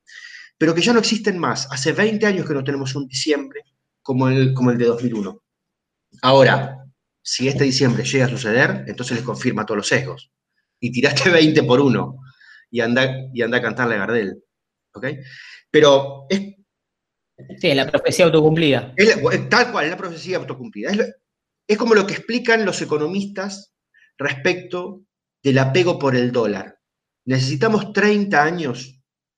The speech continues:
Speaker 1: de peso confiable para dejar de pensar en el dólar. ¿Sabes por qué treinta años?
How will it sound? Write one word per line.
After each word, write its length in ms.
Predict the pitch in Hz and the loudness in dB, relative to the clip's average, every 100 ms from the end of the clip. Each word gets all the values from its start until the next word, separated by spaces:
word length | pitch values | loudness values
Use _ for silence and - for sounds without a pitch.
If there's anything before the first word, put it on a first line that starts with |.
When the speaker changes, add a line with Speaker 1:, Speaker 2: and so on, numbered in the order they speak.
| _ _ _ _ | _ _ _ _
Speaker 1:
de 320 | - 127 135 135 | -6 0 0 0
peso 280 | 185 - 135 | -2 -2 -4
confiable 920 | 135 123 - 165 127 117 131 143 - _ _ _ _ - - - _ _ | -4 -4 -4 0 0 -2 -6 -8 -16 _ _ _ _ -20 -20 -20 _ _
para 260 | - 131 131 | -2 2 2
dejar 280 | 131 156 170 | 2 2 0
de 100 | 160 | 0
pensar 340 | 143 131 151 | -2 -2 -2
en 60 | 135 | 2
el 140 | 127 | 2
dólar. 240 | 127 117 110 | 2 0 -2
¿Sabes 200 | 185 202 | -4 -4
por 160 | 135 | -4
qué 100 | 131 | -6
treinta 380 | 151 143 131 143 | -4 -4 -2 -2
años? 440 | 170 156 123 - | -2 -6 -10 -16